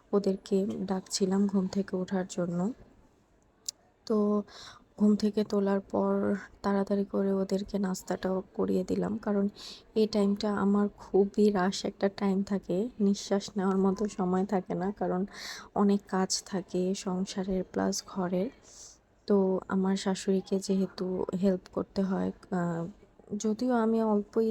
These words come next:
হেল্প করি, বাচ্চাদের জন্য প্রপারলি পারি না, তবুও যতটুকু পারি হেল্প করে দেই। আহ, যেহেতু উনি রান্না করে, সবজি কোটা কাটা বা কিছু ফ্রিজ থেকে এনে দেওয়া থেকে নিয়ে শুরু করে যা আর কি লাগে রান্নার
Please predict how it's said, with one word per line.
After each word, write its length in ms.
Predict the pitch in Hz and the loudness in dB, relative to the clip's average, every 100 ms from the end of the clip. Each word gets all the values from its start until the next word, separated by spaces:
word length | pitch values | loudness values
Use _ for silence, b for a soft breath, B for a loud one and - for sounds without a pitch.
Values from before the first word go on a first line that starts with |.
| 220 | 4
হেল্প 200 | 202 196 | 2 0
করি, 200 | - 196 202 | 0 4 4
বাচ্চাদের 540 | 208 196 - 196 190 | 4 0 0 2 2
জন্য 220 | 196 196 196 | 2 0 0
প্রপারলি 540 | 202 190 196 185 190 202 | 0 0 2 2 2 2
পারি 260 | 208 180 190 | -2 0 0
না, 140 | 185 220 B B B B B _ | -2 -4 B B B B B _
তবুও 280 | 220 208 214 | 0 2 2
যতটুকু 500 | 208 196 196 208 214 208 | 2 0 0 0 0 0
পারি 280 | 196 185 196 - - _ _ | 2 2 -2 -4 -12 _ _
হেল্প 240 | 208 180 - - | 4 4 2 0
করে 220 | 190 185 | 2 2
দেই। 220 | 180 175 247 - _ _ _ - | 2 0 -2 -8 _ _ _ -4
আহ, 380 | 196 180 180 180 - 208 - | -2 0 -2 -4 -6 -8 -4
যেহেতু 320 | 208 202 202 196 | 0 2 2 2
উনি 180 | 196 196 | 4 4
রান্না 320 | 190 190 190 | 2 2 0
করে, 320 | 196 185 190 208 214 - | 0 0 2 0 -2 -6
সবজি 400 | - 190 - 196 190 | -4 -2 2 2 2
কোটা 280 | - 190 190 | 0 0 -2
কাটা 360 | 185 185 190 185 196 B B B _ | -2 -4 -2 -2 -4 B B B _
বা 200 | 208 196 190 | -4 0 -2
কিছু 300 | 190 208 - 208 | 0 -2 2 2
ফ্রিজ 300 | 202 190 190 - | 4 2 0 0
থেকে 260 | 202 190 196 185 | -2 2 2 4
এনে 200 | 180 185 | 2 0
দেওয়া 260 | 185 180 | 0 -2
থেকে 260 | 185 196 196 | -2 -4 -2
নিয়ে 240 | 185 180 185 | -2 0 -2
শুরু 280 | - 185 180 | -2 -2 -2
করে 280 | - 185 185 | -2 -2 -2
যা 180 | 196 196 180 | 0 0 0
আর 100 | 185 | -2
কি 160 | - 202 196 190 | 0 0 2 0
লাগে 400 | 190 185 185 175 185 - | 0 0 0 -2 -2 0
রান্নার 420 | 190 180 180 185 | 0 0 -2 -2